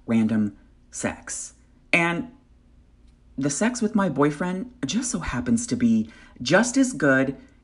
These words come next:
if not better, because there's this weird mindset thing going on where you're into the guy, committed and all of that shit,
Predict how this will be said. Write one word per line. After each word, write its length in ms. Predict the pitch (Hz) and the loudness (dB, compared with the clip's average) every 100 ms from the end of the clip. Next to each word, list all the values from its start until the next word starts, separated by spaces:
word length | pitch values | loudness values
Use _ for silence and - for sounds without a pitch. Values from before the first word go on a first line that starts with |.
| - | -2
if 220 | 240 247 | -2 0
not 240 | 254 - | -2 -2
better, 460 | - - - - - _ - | -4 -4 -6 -12 -20 _ -4
because 460 | 120 120 107 - | -2 0 0 -2
there's 280 | - 110 104 | 0 0 0
this 220 | 120 110 | -4 -6
weird 560 | - 113 110 107 107 - - - | 0 2 4 4 2 -2 -16 -10
mindset 680 | 110 110 110 120 123 156 151 | -2 2 4 4 4 0 -4
thing 400 | - - 151 151 | -4 -2 2 2
going 300 | 147 151 151 147 | 4 4 4 4
on 380 | 147 151 156 135 | 2 4 2 2
where 140 | 110 | 0
you're 420 | 110 113 113 110 - _ - | 2 2 0 -2 -14 _ -6
into 300 | - 117 123 | 2 2 2
the 60 | 113 | -2
guy, 540 | 113 113 110 110 107 - _ _ - | 0 0 2 0 -4 -8 _ _ -4
committed 500 | - 143 135 131 123 | 4 6 6 4 4
and 260 | 110 104 - | 2 0 0
all 160 | 131 135 | 2 2
of 40 | |
that 220 | 127 127 | 2 -2
shit, 400 | - 127 123 123 | -2 -2 -2 -4